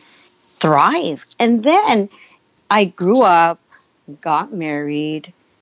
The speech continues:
Everything seemed fine. I went to college. I have a degree in child development as well and a degree in business marketing as well.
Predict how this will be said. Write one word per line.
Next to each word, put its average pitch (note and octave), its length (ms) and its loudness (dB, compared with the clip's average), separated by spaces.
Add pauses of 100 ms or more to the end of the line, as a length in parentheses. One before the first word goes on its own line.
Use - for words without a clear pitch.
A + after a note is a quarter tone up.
(320)
Everything F#3 480 -4
seemed G3 360 -2
fine. D#3 280 0
I D3 100 0
went D#3+ 220 -2
to G#3+ 80 -6
college. D3 880 0 (120)
I D#3+ 500 0 (340)
have F3 200 0
a F#3 40 4
degree D#3+ 340 0
in D#3 100 0
child D3+ 320 0
development D3+ 760 -2
as D#3+ 280 -4
well D3 440 0
and D3+ 200 2
a C#3+ 40 -2
degree C#3 460 0
in C#3+ 260 0 (240)
business C#3 440 0
marketing C#3 760 0
as D3 280 0
well. D3 340 0